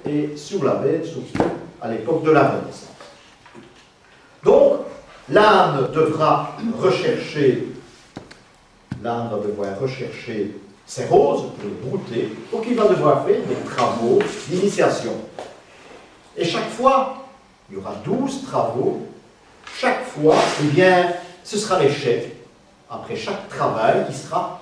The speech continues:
il ne pourra pas accéder à la connaissance, il ne pourra pas accéder, retrouver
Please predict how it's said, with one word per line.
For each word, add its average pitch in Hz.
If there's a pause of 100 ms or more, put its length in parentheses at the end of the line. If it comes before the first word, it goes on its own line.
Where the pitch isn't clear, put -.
(100)
il 175
ne -
pourra 196
pas -
accéder -
à -
la -
connaissance, - (260)
il 123
ne -
pourra -
pas - (560)
accéder, 170
retrouver 180